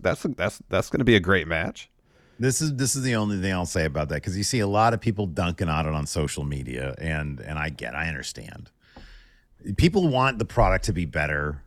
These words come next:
Speaker 2: and
Speaker 1: Yes.
Speaker 2: so that, I, I feel like that's how, I mean, there's plenty of disingenuous blah, blah, blah.
Speaker 1: Yeah.
Speaker 2: You go, you, you Google this real quick. Not you, but the people.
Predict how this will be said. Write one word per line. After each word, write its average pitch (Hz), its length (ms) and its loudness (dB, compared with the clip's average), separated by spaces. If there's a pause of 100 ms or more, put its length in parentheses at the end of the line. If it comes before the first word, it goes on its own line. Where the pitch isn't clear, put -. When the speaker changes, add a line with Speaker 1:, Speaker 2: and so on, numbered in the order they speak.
(100)
Speaker 2:
and 113 80 2
Speaker 1:
Yes. 85 120 0
Speaker 2:
so 80 240 0
that, 90 200 2
I, 98 200 -2
I 107 120 2
feel 110 260 -4
like 87 220 -4
that's 78 280 0
how, 78 140 2
I 95 40 0
mean, 175 120 0
there's 117 160 2
plenty 76 280 0
of 71 80 -4
disingenuous 67 580 -6
blah, 82 240 0
blah, 73 160 0
blah. 69 240 -8 (400)
Speaker 1:
Yeah. - 140 -2 (500)
Speaker 2:
You 123 160 6
go, 180 260 8
you, 135 160 2 (140)
you 107 300 2
Google 170 380 4
this 123 320 0
real 71 120 -6
quick. - 420 -10
Not 82 220 -4
you, 65 220 -8
but 69 140 -8
the - 60 -16
people. - 380 -12